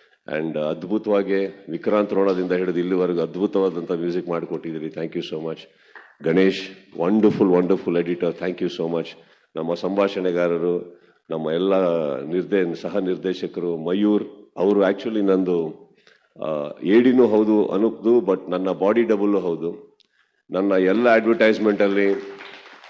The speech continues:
ನನ್ನ ಎಲ್ಲ ಸಿನಿಮಾದಲ್ಲೂ ನಂದೇ ಕಾಸ್ಟ್ಯೂಮ್ ಹಾಕೊಂಡು ಇನ್ನೊಂದು ಕ್ಯಾರೆಕ್ಟರ್ ಓಡಾಡ್ತಾ ಇರ್ತಾರೆ ಯಾವಾಗಲೂ, ಅದು ಅವರೇ. So ಅದನ್ನ ಹೇಳ್ಬೇಕಾದ್ರೆ ಯಾಕೆ ಇದನ್ನ ಹೇಳ್ತಾ ಇದ್ದೀನಿ ಅಂದ್ರೆ, I have to mention specially about him because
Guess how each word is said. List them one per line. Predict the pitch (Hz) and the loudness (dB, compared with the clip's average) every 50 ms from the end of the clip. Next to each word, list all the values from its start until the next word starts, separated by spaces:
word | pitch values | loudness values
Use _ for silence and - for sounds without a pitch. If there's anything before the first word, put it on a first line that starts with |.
| - - - - - - - - | -20 -20 -20 -20 -20 -20 -12 -8
ನನ್ನ | 85 92 101 | -6 -4 -2
ಎಲ್ಲ | 95 92 98 110 123 131 135 | -2 0 2 4 6 6 4
ಸಿನಿಮಾದಲ್ಲೂ | 127 - 120 117 117 117 113 113 107 107 104 104 107 107 - - - - - - _ | 4 4 2 2 4 4 4 4 4 2 2 2 2 0 0 -4 -12 -16 -20 -14 _
ನಂದೇ | 85 87 101 113 120 135 143 | -2 0 2 6 8 8 8
ಕಾಸ್ಟ್ಯೂಮ್ | 139 139 110 110 113 - - 117 110 107 | 8 6 0 -2 -2 0 -2 0 0 0
ಹಾಕೊಂಡು | 104 104 107 104 | -2 -2 -2 -2
ಇನ್ನೊಂದು | 98 98 104 110 107 - | -2 2 2 0 2 2
ಕ್ಯಾರೆಕ್ಟರ್ | 104 98 98 95 92 92 | 0 0 0 -2 -2 0
ಓಡಾಡ್ತಾ | 90 90 90 90 92 92 95 92 90 87 90 | 0 2 2 2 2 2 2 0 0 -2 -2
ಇರ್ತಾರೆ | 82 - - 80 73 | -2 -2 -4 -6 -4
ಯಾವಾಗಲೂ, | 76 78 78 78 76 71 71 76 | -4 -4 -4 -4 -6 -6 -6 -6
ಅದು | 78 73 | -4 -2
ಅವರೇ. | 78 87 90 80 73 73 71 - - - - - - - _ _ _ _ _ _ _ - - | 0 0 2 0 0 -4 -8 -14 -20 -20 -20 -20 -20 -20 _ _ _ _ _ _ _ -8 -2
So | 107 101 95 90 80 - - - - - - - - - - | 0 2 2 2 0 -2 -6 -8 -18 -20 -20 -20 -20 -10 -8
ಅದನ್ನ | 101 110 127 127 | -4 -4 -2 -2
ಹೇಳ್ಬೇಕಾದ್ರೆ | 104 110 143 175 170 160 151 156 156 135 131 127 123 | 2 2 2 4 4 2 0 2 2 0 2 4 4
ಯಾಕೆ | 107 107 127 139 - 135 | 6 4 4 2 2 0
ಇದನ್ನ | 123 117 | 0 2
ಹೇಳ್ತಾ | 113 107 107 113 107 107 101 | 2 2 2 2 4 2 2
ಇದ್ದೀನಿ | 92 92 85 85 | 2 2 0 -2
ಅಂದ್ರೆ, | 85 87 95 107 | -2 0 0 2
I | 101 95 98 - 101 | 2 2 0 -2 -2
have | 117 123 - 135 | -4 -2 -2 0
to | 123 113 92 | 0 0 0
mention | 95 98 107 113 - 120 113 | 0 0 0 0 -2 -8 -10
specially | 107 - - 101 95 - - 104 104 101 92 | -10 -8 -8 -8 -8 -8 -8 -4 -4 -2 -2
about | 90 92 90 87 | 0 -2 -2 -2
him | - 101 90 | -4 -8 -6
because | 82 85 - - 87 85 | -6 -8 -4 -4 -4 -4